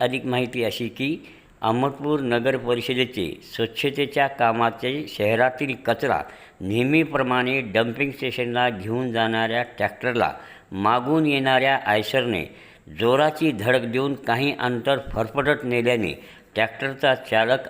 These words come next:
अनिल प्रकाश गायकवाड, वय वर्ष तीस, याचा या अपघातात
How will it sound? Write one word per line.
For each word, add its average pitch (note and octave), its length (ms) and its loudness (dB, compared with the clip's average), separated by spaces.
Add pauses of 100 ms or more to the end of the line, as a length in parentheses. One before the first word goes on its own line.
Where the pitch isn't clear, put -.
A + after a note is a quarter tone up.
अनिल C3 380 0
प्रकाश A2+ 560 2
गायकवाड, A#2+ 500 2
वय A2+ 320 2
वर्ष A#2+ 320 -2 (160)
तीस, C#3+ 300 -4
याचा A2 500 0 (120)
या A2+ 280 2
अपघातात G#2+ 600 0